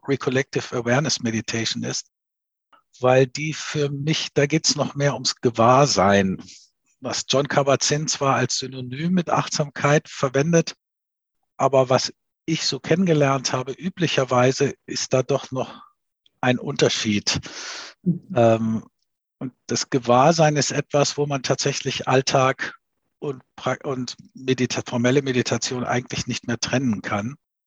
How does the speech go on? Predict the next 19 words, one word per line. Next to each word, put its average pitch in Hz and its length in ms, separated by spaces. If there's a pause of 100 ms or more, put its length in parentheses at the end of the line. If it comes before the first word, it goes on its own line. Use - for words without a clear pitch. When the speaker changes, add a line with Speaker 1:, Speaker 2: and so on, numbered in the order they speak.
(880)
Speaker 1:
Außer 160 560
in 139 220
der 147 200
Hinsicht, 147 840
ähm, 139 480 (180)
weil 127 180
du 123 100
das 127 200
eben 131 280
angesprochen 131 720
hast, - 320 (600)
im 131 160
Buddhismus 139 520
spricht - 340
man 127 160
ja 123 140
vom 123 240
bedingten 139 500
Entstehen. 120 760